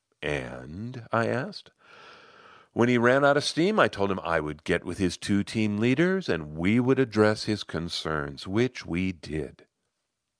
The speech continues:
"What did they say?" I asked. "Oh, they didn't share any of Craig's concerns. It was all fine."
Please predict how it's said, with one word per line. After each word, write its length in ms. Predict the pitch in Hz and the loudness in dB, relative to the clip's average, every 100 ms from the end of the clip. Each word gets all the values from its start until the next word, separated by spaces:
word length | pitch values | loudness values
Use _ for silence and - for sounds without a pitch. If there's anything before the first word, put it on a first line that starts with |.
| _ | _
"What 180 | 76 98 | 4 4
did 100 | 92 | 4
they 140 | 73 | -2
say?" 440 | 71 - 101 170 67 | -4 0 0 0 -6
I 120 | - | -10
asked. 360 | 73 92 - - _ _ _ - _ | -12 -14 -16 -20 _ _ _ -20 _
"Oh, 280 | 156 156 131 | 2 2 2
they 200 | 87 87 | 2 2
didn't 220 | 90 104 | 2 0
share 280 | 90 95 90 | 0 2 2
any 300 | 67 80 87 | 2 0 0
of 100 | 80 | 0
Craig's 320 | - 73 73 | -2 -2 -2
concerns. 540 | - 73 76 69 69 87 | -6 -8 -6 -6 -4 -4
It 80 | |
was 120 | 101 104 | -2 0
all 140 | 117 | -2
fine." 600 | - - 71 151 - - | -4 -10 -8 -8 -10 -18